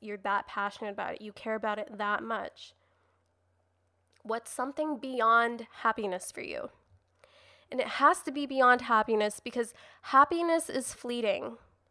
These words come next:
So find and focus on that thing, that mission, that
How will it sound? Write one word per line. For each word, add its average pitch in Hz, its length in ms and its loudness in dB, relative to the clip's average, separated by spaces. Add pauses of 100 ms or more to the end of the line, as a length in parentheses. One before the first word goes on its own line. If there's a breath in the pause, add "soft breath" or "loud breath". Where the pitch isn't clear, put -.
(480 soft breath)
So 262 460 2
find 285 640 4
and 254 260 -2
focus 233 680 0
on 214 200 -2
that 202 220 -4
thing, 220 560 -4 (360 soft breath)
that 220 180 -4
mission, 233 580 0 (360 soft breath)
that 240 240 -2